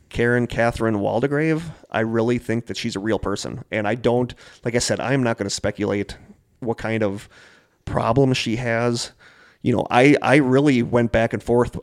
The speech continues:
about even doing an episode about her because I feel she's a real person. And I, I, it makes me hypocritical that I did this, but I hate the fact that people,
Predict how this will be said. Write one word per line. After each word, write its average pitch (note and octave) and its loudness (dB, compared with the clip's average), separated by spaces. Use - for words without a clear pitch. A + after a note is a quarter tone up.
about A2 0
even A2 -2
doing B2 2
an F2+ 0
episode G2+ 0
about G2 -2
her G2+ -2
because G#2+ -4
I A2+ -2
feel C3 2
she's A#2+ -2
a A2 -2
real A2+ 0
person. - -2
And B2 0
I, G#2 -2
I, A#2 -6
it A#2+ -2
makes A#2+ -2
me B2 0
hypocritical A#2+ -2
that A#2 2
I G#2+ 0
did G#2+ -6
this, D#3+ -2
but - -4
I G2+ 2
hate C3 -2
the C3 -4
fact A2+ -2
that G#2+ -2
people, B2 0